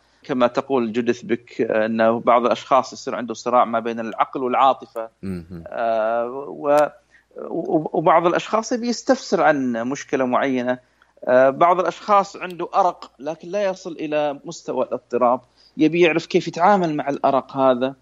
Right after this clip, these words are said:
Speaker 1: بعض الأشخاص يصير عنده مثل ال-، البيرن أوت، احتراق نفسي، لكنه لا يصل إلى مستوى الاضطراب، يبي يعرف كيف يتعامل مع المشكلة هذه.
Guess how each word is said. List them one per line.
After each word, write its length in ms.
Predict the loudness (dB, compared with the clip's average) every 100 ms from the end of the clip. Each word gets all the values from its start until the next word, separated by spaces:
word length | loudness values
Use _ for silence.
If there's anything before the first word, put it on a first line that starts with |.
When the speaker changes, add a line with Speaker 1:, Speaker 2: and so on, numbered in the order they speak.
| _
Speaker 1:
بعض 280 | 0 0 0
الأشخاص 560 | -4 -8 -4 -4 -4 -8
يصير 260 | -10 -8
عنده 220 | -8 -6
مثل 240 | -6 -4 -2
ال-، 720 | 0 2 4 6 6 4 2
البيرن 420 | -2 4 4 4
أوت، 420 | 4 6 6 2
احتراق 460 | -8 -6 0 0 0
نفسي، 460 | -10 -10 -10 -8 -4
لكنه 440 | -4 -4 -4 2
لا 120 | 4
يصل 280 | 4 0 2
إلى 180 | 4 2
مستوى 340 | 0 0 2
الاضطراب، 640 | 2 0 -2 2 4 4 0 _ _ -4
يبي 200 | 0 4
يعرف 200 | 4 4
كيف 160 | 2 0
يتعامل 460 | 2 4 4 2
مع 140 | 0 0
المشكلة 600 | -2 -6 -2 0 2 2
هذه. 240 | 0 -8